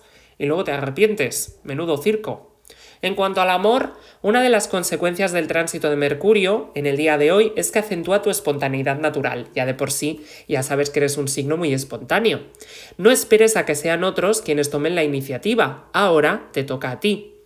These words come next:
No te limites, Géminis, y te asombrarás de todo lo que escucharás. Así que déjate llevar. Y si tienes pareja, sobre todo,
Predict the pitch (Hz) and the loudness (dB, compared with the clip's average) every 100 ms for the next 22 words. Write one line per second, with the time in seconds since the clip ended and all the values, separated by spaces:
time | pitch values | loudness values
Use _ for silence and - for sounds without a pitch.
0 | - - - 196 214 285 208 175 165 135 | -20 -20 -2 2 4 4 2 0 0 -2
1 | - 156 143 135 123 - - _ 220 214 | 0 0 0 -2 -4 -8 -12 _ -2 0
2 | 151 - 165 175 160 170 - 147 143 147 | -2 -4 -2 0 0 -2 0 0 2 2
3 | 160 165 143 135 143 135 127 123 - - | 2 2 -2 -4 -6 -6 -8 -8 -12 -14
4 | 131 131 131 185 214 147 135 127 131 180 | -12 -10 -2 2 2 2 -4 -6 0 0
5 | 214 - - - - 151 143 143 143 143 | 0 -4 -18 -10 -6 -2 0 0 0 0
6 | 151 156 170 156 147 143 143 175 233 277 | 0 2 0 0 0 0 0 2 2 0